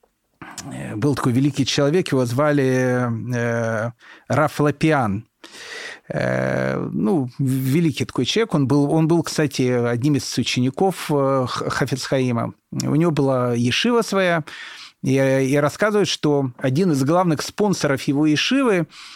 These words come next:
э, был один американец, американский еврей, но человек совершенно нерелигиозный.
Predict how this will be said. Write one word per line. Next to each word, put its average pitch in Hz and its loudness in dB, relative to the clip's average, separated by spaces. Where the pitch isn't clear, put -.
э, 127 0
был 160 2
один 143 2
американец, 180 0
американский 147 0
еврей, 240 0
но 190 4
человек 220 2
совершенно 180 2
нерелигиозный. 170 2